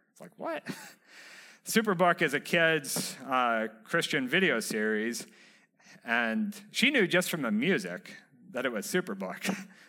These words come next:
Like, "I didn't know that." But she said, "They're watching Superbook." And so I put that in my head.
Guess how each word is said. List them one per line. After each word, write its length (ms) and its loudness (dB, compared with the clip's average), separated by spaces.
Like, 200 -12
"I 160 -2
didn't 200 -2
know 140 -2
that." 360 -12
But 120 -4
she 120 -2
said, 200 -6
"They're 140 -4
watching 300 -2
Superbook." 680 -4
And 240 -8
so 140 0
I 60 0
put 220 -2
that 120 0
in 80 -4
my 160 -2
head. 480 0